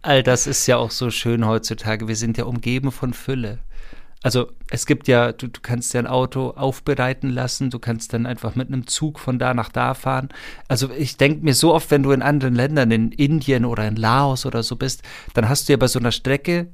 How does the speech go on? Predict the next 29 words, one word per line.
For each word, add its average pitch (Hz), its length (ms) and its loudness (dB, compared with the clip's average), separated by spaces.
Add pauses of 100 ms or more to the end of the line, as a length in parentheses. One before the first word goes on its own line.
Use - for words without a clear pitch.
(140)
wie 123 220 -2
Nürnberg-Trier, 151 960 2 (260)
hast - 220 0
du 139 60 6
ja 135 80 6
echt 139 260 0
ein 139 100 2
Problem. 147 600 4
Also 123 280 -2
weißt 127 160 -4
du, - 160 -6
um 135 160 -2
dich 120 140 -6
da 127 180 2
fortzubewegen. 120 840 -2
Aber 123 220 0 (380)
in 170 300 -6
unseren 160 640 0 (240)
Gefilden, 160 440 4
wo 147 120 6
wir 160 100 6
leben, 175 240 2
du, 139 80 -4
du 143 160 -12
kannst 175 260 0
ja 165 60 4
an - 80 2
einem 156 240 2
Tag 156 420 2